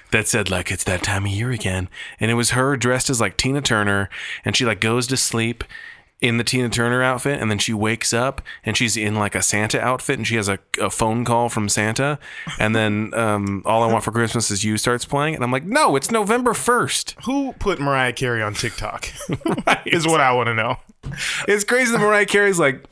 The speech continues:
Speaker 1: "Yeah, I'm a meme now."
Speaker 2: Um,
Speaker 1: Let's,
Speaker 2: and she's,
Speaker 1: let's do
Speaker 2: she's
Speaker 1: it.
Speaker 2: leaning into it.
Speaker 1: Yeah.
Speaker 2: Um, what was I gonna say? Uh, are you guys gonna do, are you guys gonna do Santa Claus?
Speaker 1: He likes Santa Claus a lot.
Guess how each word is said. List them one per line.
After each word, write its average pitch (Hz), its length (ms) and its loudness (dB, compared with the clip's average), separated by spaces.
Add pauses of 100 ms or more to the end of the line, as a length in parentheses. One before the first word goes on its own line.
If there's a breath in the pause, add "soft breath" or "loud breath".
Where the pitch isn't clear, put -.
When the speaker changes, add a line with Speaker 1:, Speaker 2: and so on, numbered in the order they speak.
Speaker 1:
"Yeah, 139 200 6
I'm 135 120 6
a 120 60 4
meme 90 280 -2
now." 87 320 -2 (220)
Speaker 2:
Um, 151 420 2
Speaker 1:
Let's, 143 140 4
Speaker 2:
and 127 80 2
she's, 151 100 2
Speaker 1:
let's 143 140 2
do 117 100 0
Speaker 2:
she's 87 200 2
Speaker 1:
it. - 40 -2
Speaker 2:
leaning 135 300 2
into 135 260 0
it. 147 180 0
Speaker 1:
Yeah. 139 240 -2 (160 loud breath)
Speaker 2:
Um, 151 380 2
what 170 60 0
was 156 100 0
I 151 60 0
gonna 143 120 0
say? 127 380 0
Uh, 147 880 2 (960 loud breath)
are 156 80 2
you 160 140 0
guys 151 200 4
gonna 151 180 2
do, 143 300 0
are 139 60 0
you 147 120 0
guys 139 240 0
gonna 131 180 0
do 123 120 -4
Santa 123 240 -2
Claus? 139 340 -6 (840 soft breath)
Speaker 1:
He 165 140 0
likes 180 280 2
Santa 160 220 4
Claus 139 260 2
a 123 40 2
lot. 110 360 2